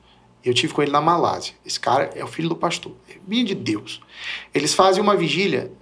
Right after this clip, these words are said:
em Stuttgart, é... ou em Munique, não es-, esqueci agora, chama Holy Ghost Night, Noite do Espírito Santo, na Arena Porsche.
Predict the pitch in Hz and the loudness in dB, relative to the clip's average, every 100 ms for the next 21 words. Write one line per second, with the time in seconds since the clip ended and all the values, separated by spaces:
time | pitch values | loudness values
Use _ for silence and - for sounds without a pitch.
0 | - - 143 139 - 214 - 123 120 - | -20 -10 -4 -2 0 0 0 -2 -2 -8
1 | - 120 110 107 107 - - 123 143 127 | -10 -6 -4 -6 -12 -18 -4 -2 0 -2
2 | 120 165 170 120 117 117 - - - - | 0 0 -2 -4 -2 -2 -6 -8 -4 -2
3 | 123 120 156 139 - 135 131 120 120 - | 0 2 2 2 0 2 2 0 -4 -14
4 | - - 220 226 165 196 185 160 123 113 | -8 2 4 6 8 8 6 0 0 0
5 | 113 - - _ - - _ - 180 196 | -2 -6 -6 _ -20 -20 _ 4 6 6
6 | 175 - 208 202 - - 120 120 127 131 | 2 0 0 0 0 0 -2 0 0 2
7 | 170 175 170 123 120 - - | 2 0 2 0 2 -2 -2